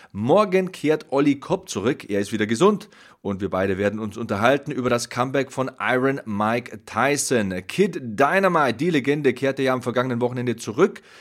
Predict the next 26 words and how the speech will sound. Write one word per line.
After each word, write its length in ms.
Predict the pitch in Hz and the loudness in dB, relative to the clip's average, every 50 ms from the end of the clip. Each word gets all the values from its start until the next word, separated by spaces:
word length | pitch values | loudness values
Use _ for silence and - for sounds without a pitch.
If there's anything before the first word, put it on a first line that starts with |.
| - - _ - | -20 -20 _ -6
Wir 120 | 104 101 | 0 2
waren 160 | 104 107 101 | 2 2 2
beide 300 | 87 98 104 117 147 131 | 4 2 4 4 4 2
relativ 360 | 120 117 123 123 123 110 113 | 4 2 2 2 0 -6 -4
angetan 560 | - 135 190 240 226 226 - 120 107 101 95 92 | -2 -2 -2 0 0 0 0 0 -4 -4 -4 -6
von 160 | - 95 87 | -8 -8 -8
dieser 240 | 92 87 - 92 87 | -8 -8 -8 -10 -8
Veranstaltung, 800 | - 101 - - 92 90 - - 90 92 104 - 131 131 120 113 | -8 -10 -10 -8 -12 -12 -10 -8 -6 -6 -6 -4 -6 -4 -4 -4
wir 100 | 107 101 | -2 -2
waren 180 | 98 92 90 | -2 -4 -6
positiv 480 | - - 143 180 175 156 135 151 143 135 | -4 0 0 0 0 0 -6 -6 -6 -4
überrascht 520 | 127 120 107 98 113 151 180 - - - _ - - - - - - _ | -2 -2 0 2 2 2 2 0 -8 -14 _ -20 -20 -20 -20 -20 -18 _
und 280 | - 123 123 120 117 | 2 2 2 2 2
dann 80 | 120 117 | 2 0
haben 100 | 135 143 | 4 2
wir 80 | 139 135 | 2 2
telefoniert 540 | - 147 147 139 123 151 170 208 226 226 | 2 0 0 0 0 2 4 4 4 4
und 200 | - - 139 123 | 4 -6 -4 -2
haben 160 | 123 127 139 127 | 0 -2 0 0
beschlossen, 560 | 123 - - 123 120 120 - 127 127 123 - - | -4 -4 0 0 0 0 0 -4 -8 -8 -8 -6
wir 100 | 101 98 | -6 -4
nehmen 480 | 95 92 101 107 110 113 113 - - - | -4 -2 -2 -2 0 -2 -2 -4 -4 -6
einen 340 | 101 101 104 101 95 95 | -6 -4 -4 -4 -6 -8
Podcast 640 | - - - 120 117 - - - 113 113 107 - - | -12 -12 -12 -12 -12 -12 -8 -6 -6 -6 -6 -4 -4
dazu 460 | 104 107 104 - - 101 - - _ - | -6 -6 -6 -8 -10 -12 -12 -12 _ 0
auf. 380 | - 139 180 220 - - - | 4 6 6 6 4 0 -12